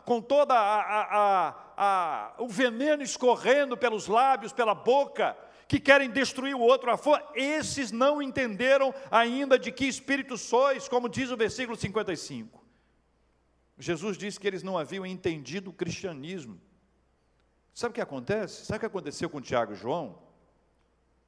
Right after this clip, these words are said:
Eles se esqueceram de que foram chamados para serem pescadores de homens, como Mateus registra, e não destruidores de homens.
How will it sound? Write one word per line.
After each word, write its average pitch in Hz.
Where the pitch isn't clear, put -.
Eles 165
se 202
esqueceram 180
de 107
que -
foram 180
chamados 147
para 127
serem 165
pescadores 180
de 143
homens, 143
como 160
Mateus 160
registra, 160
e 170
não 185
destruidores 208
de 185
homens. 196